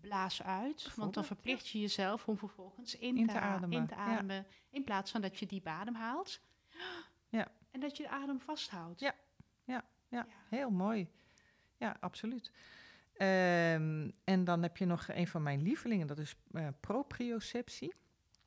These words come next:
Speaker 2: Dat is, ehm, het, het waarnemen wa-, waar je lichaam, waar je ledematen uithangen.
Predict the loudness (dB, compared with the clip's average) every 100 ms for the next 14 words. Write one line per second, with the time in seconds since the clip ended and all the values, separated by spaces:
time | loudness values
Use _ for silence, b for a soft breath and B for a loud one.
0 | -8 0 2 2 -2 0 2 4 4 2
1 | -2 -6 -6 -6 2 4 6 6 4 2
2 | -4 -12 _ 0 2 4 4 2 0 0
3 | -2 -2 -2 0 0 -2 -4 -2 -2 0
4 | 0 0 0 -2 -2 -2 -2 -4 -2 -4
5 | -6